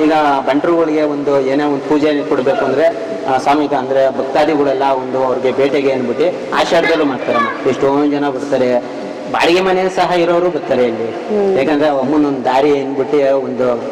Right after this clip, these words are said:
Speaker 1: ಕಾವಲು, ಈ ಕ್ಷೇತ್ರಕ್ಕೆ ಕಾವಲು ಅಂದ್ರೆ ತಾಯಿ ಚಾಮುಂಡೇಶ್ವರಿ
Speaker 2: ಹ್ಮ್.
Speaker 1: ಒಂದು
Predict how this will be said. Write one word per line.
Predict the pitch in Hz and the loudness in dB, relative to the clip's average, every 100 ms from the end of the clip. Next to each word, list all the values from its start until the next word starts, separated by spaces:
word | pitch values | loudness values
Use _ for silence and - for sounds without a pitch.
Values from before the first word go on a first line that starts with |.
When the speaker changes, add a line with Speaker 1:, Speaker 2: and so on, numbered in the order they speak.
| - | -4
Speaker 1:
ಕಾವಲು, | 139 175 208 196 170 135 135 135 | 0 2 4 4 2 0 -2 0
ಈ | 135 123 123 | 2 2 0
ಕ್ಷೇತ್ರಕ್ಕೆ | 156 175 180 170 175 | 0 0 2 0 0
ಕಾವಲು | 135 147 170 | 0 2 2
ಅಂದ್ರೆ | 160 156 156 | 0 0 0
ತಾಯಿ | - - 131 135 | -2 -4 -2 -2
ಚಾಮುಂಡೇಶ್ವರಿ | 131 127 143 139 131 131 120 | -2 0 2 0 0 0 0
Speaker 2:
ಹ್ಮ್. | - - 202 190 196 | -2 -6 -4 -4 -2
Speaker 1:
ಒಂದು | 131 135 147 | 0 2 2